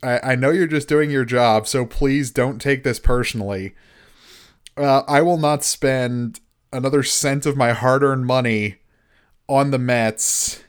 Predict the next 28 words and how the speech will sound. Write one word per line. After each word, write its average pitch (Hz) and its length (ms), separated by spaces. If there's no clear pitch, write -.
while 127 420
those 123 320
weasels 120 800
are 113 560
still 139 420
in 131 100
control 127 380
of 107 80
the - 80
team." 87 380
<laughs> - 60
Like, 127 240
he 131 160
had 202 240
a, 127 140
he 190 140
had 233 140
an 151 120
oddly 180 460
eloquent 147 420
response 120 460
for 127 100
someone 139 220
who 135 80
was 135 160
probably 139 340
very 202 560
mad 123 640